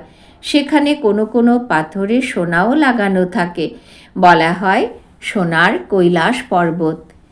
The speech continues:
সোনা তো পাহাড় থেকে বের হয়, তাই না? তাই অল্প সোনা লাগানো পাথরেরও, তাই অল্প সোনা লাগানো পাথরও বের হয়, আর তা খুব সুন্দর গোলাকার হয়ে যায়। সেই সব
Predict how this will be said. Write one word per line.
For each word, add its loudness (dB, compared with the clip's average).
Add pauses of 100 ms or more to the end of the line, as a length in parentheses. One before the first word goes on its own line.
(260)
সোনা 0
তো 2
পাহাড় 0 (100)
থেকে 2
বের 4
হয়, 4 (260)
তাই 0
না? 0 (300)
তাই 6 (100)
অল্প 2
সোনা 2
লাগানো 4 (220)
পাথরেরও, 0 (840)
তাই 4 (100)
অল্প 2
সোনা 0
লাগানো 0
পাথরও -2
বের 0
হয়, 0 (480)
আর 2 (100)
তা 2
খুব 2
সুন্দর 0
গোলাকার 2
হয়ে 2
যায়। -6 (420)
সেই 0
সব -2